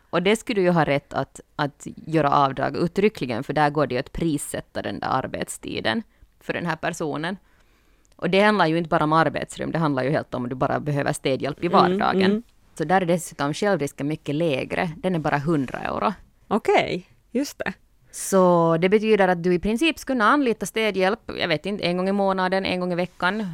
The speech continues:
Speaker 1: what not. Jag har ingen aning om vad det kostar att ta städhjälp. Men den där
Speaker 2: Inte heller.
Speaker 1: den där liksom takgränsen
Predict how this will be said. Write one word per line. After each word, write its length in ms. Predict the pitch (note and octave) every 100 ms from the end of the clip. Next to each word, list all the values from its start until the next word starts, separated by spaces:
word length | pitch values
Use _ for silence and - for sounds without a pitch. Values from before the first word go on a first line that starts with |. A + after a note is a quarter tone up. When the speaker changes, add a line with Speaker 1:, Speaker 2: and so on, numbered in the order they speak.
| D#3
Speaker 1:
what 260 | - F#3+ F#3+
not. 500 | F#3+ G3 - - - - _ _ -
Jag 140 | E3+
har 80 | E3
ingen 240 | D#3 D#3
aning 260 | C#3+ C#3 C3
om 80 | C3+
vad 100 | C#3
det 40 |
kostar 360 | - - - -
att 180 | - -
ta 100 | -
städhjälp. 580 | - - F3+ F#3+ - - _ _ _
Men 320 | F3 F3 E3
den 140 | D#3+ D#3+
där 300 | D#3 D3+ D3 _ -
Speaker 2:
Inte 300 | F3 D#3 D#3+
heller. 280 | - - - - - _ _ _
Speaker 1:
den 260 | - D#3+ D#3
där 180 | D3 D3
liksom 320 | C#3 D3 D3+
takgränsen 1200 | G3 F3 D#3+ C3+ C#3+ C3+ C3 D3 - - -